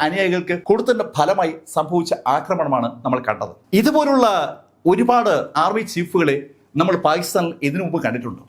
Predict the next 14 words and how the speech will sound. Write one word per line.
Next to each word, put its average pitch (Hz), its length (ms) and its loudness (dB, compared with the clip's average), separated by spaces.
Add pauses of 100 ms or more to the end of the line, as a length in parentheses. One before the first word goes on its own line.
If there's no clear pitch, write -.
ഇവരൊക്കെ 214 580 2
ഒരു 240 120 2
സ്റ്റേജ് 202 420 0
കഴിയുമ്പോൾ 160 460 0
റിട്ടയർ 135 280 0
ആവും. 95 360 -2
റിട്ടയർ 294 300 2
ആയി 262 120 2
കഴിഞ്ഞാൽ 233 260 -2
പിന്നീട് 226 360 0
നമ്മൾ 190 200 0
ഇവരെ 175 220 0
കാണും. 131 380 -2
എവിടെയെന്നറിയോ? 185 500 0